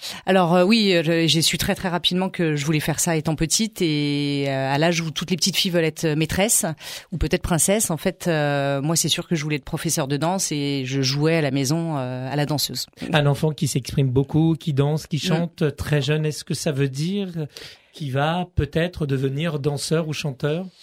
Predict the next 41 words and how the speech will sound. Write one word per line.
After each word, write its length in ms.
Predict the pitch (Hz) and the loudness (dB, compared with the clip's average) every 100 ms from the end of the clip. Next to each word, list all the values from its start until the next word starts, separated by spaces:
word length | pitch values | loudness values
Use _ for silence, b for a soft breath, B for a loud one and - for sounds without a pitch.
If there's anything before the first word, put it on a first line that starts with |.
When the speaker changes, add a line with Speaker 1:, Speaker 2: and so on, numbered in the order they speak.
| B B - | B B -2
Speaker 1:
Alors, 280 | 196 180 151 - | 4 4 2 -2
je 140 | 214 196 | 2 2
sais 160 | 226 | 4
pas. 120 | - 165 | 4 2
En 80 | |
tout 100 | 143 | 2
cas, 140 | 190 208 | 2 2
c'est 420 | - 196 190 185 | 4 4 4 2
forcément, 720 | - 214 - 208 196 196 190 | 2 0 2 2 2 2 4
euh, 140 | 175 170 | 4 2
une 100 | 165 | 2
façon 240 | 180 170 | 2 2
de 60 | 160 | 0
s'exprimer, 560 | 185 - 180 190 254 | 0 0 2 2 0
que 80 | - | -4
ce 80 | 165 | -6
soit 180 | - 170 | -4 -2
par 160 | 156 | 0
le 100 | 151 | 2
chant, 220 | 151 185 | 2 0
par 100 | 160 | 0
la 120 | 147 147 | 0 2
danse, 400 | 160 170 - 165 | 2 2 2 2
euh, 240 | 143 139 | 2 2
le 140 | 139 139 | 2 0
théâtre 420 | 147 160 160 156 | 2 0 -2 -2
ou 140 | 151 | 0
autre. 300 | 208 - - | 0 -2 -4
Euh, 880 | 156 139 139 135 139 139 139 143 139 | -2 0 0 0 -2 -4 -4 -6 -6
très 160 | - 170 | -2 0
souvent, 300 | - 165 180 | 0 0 0
enfin, 220 | - 135 | 0 0
moi, 140 | 143 | 0
c'était 220 | 165 170 151 | 0 -2 -2
le 60 | |
cas 120 | 175 | -2
pour 160 | 151 160 | -2 -2
moi. 420 | 160 170 165 147 | 0 2 2 0
J'étais 260 | 135 135 147 | -2 -4 -2
une 100 | 143 | -2
enfant 180 | - | -4